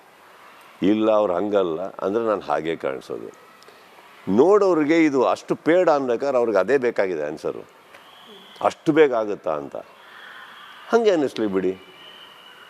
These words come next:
ಈಗ ಪ್ರತಿಯೊಬ್ರದ್ದು ಬೈಸೆಕ್ಟ್ ಮಾಡಿ ನೋಡೋಕ್ಕಾಗತ್ತಾ ನೀವು? ಈಗ ದುಡ್ಡು ಕೊಟ್ಟು ಮಾಡಿಸ್ಲೇಬೇಕು ಅಂದ್ರೆ I think ಭಗವಂತ ಇನ್ನೊಂದು ಸ್ವಲ್ಪ ಜಾಸ್ತಿ ದುಡ್ಡೇ ಕೊಟ್ಟಿದ್ದಾನಲ್ಲ. ಒಂದು ಬೇಕಾದ್ರೆ ಒಂದು ಮೂವತ್ತು ಮಿಲಿಯನ್ ಮಾಡ್ಬೋದಿತ್ತೇನೋ. ಹದಿನೈದಕ್ಕೆ ಯಾಕೆ ಲಿಸ್ಟ್ ರಿಸ್ಟ್ರಿಕ್ಟ್ ಮಾಡಲಿ ನಾನು?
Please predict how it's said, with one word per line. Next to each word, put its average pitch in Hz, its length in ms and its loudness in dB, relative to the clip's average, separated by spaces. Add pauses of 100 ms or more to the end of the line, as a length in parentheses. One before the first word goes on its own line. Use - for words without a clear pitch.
(440)
ಈಗ 104 120 0
ಪ್ರತಿಯೊಬ್ರದ್ದು 160 720 0
ಬೈಸೆಕ್ಟ್ 135 440 -2
ಮಾಡಿ 117 160 -4
ನೋಡೋಕ್ಕಾಗತ್ತಾ 85 580 -2
ನೀವು? 76 300 -8 (880)
ಈಗ 92 160 -4
ದುಡ್ಡು 139 200 0
ಕೊಟ್ಟು 151 260 -2
ಮಾಡಿಸ್ಲೇಬೇಕು 135 720 -2
ಅಂದ್ರೆ 165 200 -4
I 143 160 -4
think 170 220 -2
ಭಗವಂತ 139 380 -2
ಇನ್ನೊಂದು 143 460 0
ಸ್ವಲ್ಪ 131 220 -2
ಜಾಸ್ತಿ 127 420 -2
ದುಡ್ಡೇ 135 240 2
ಕೊಟ್ಟಿದ್ದಾನಲ್ಲ. 113 600 -2
ಒಂದು 95 420 0
ಬೇಕಾದ್ರೆ 107 380 0
ಒಂದು 101 160 -4
ಮೂವತ್ತು 139 360 0
ಮಿಲಿಯನ್ 135 260 -2
ಮಾಡ್ಬೋದಿತ್ತೇನೋ. 107 760 -2 (1600)
ಹದಿನೈದಕ್ಕೆ 165 500 0
ಯಾಕೆ 95 200 -4
ಲಿಸ್ಟ್ 90 200 -8
ರಿಸ್ಟ್ರಿಕ್ಟ್ 98 420 -2
ಮಾಡಲಿ 73 240 -2
ನಾನು? 67 300 -10